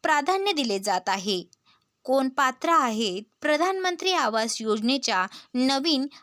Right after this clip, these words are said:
यादीत समाविष्ट होण्यासाठी? तर मित्रांनो, काही प्रमुख पात्रता निकषाचे पालन करणे आवश्यक आहे.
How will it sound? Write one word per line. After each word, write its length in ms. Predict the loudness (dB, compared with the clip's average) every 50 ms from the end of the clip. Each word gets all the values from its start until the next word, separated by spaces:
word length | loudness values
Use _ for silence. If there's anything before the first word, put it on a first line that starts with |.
| -6
यादीत 600 | -2 0 0 2 0 0 0 -2 -4 -4 -8 -12
समाविष्ट 680 | -6 -2 0 2 2 2 2 0 0 0 -2 -2 0 0
होण्यासाठी? 800 | 0 0 0 -2 -2 -2 -2 0 0 -2 -2 -4 -6 -12 -14 -14 _ _ _ _ -4 -2
तर 100 | -2 -2
मित्रांनो, 640 | -2 -4 -6 -4 -4 -2 -2 0 0 0 -2 -2
काही 400 | -4 -4 -2 -2 -2 -2 -4 -6
प्रमुख 540 | -4 -2 -2 0 0 0 -2 -4 -6 -4 -2 -2 -2 -2 -4 -10 -16 -16 -8 _
पात्रता 640 | 0 0 0 0 -2 -6 -6 -2 0 0 0 0 0 -2 -8 -16 -8 -2
निकषाचे 640 | 0 0 2 0 0 0 0 -2 0 0 0 -2
पालन 520 | -2 -2 _ 0 0 2 2 2 0 0 -2
करणे 500 | -2 0 0 0 2 2 0 0 -2 -4 -4
आवश्यक 500 | -4 -2 0 0 0 -2 -2 -4 -4 -4
आहे. 280 | -6 -6 -6 -8 -10 -10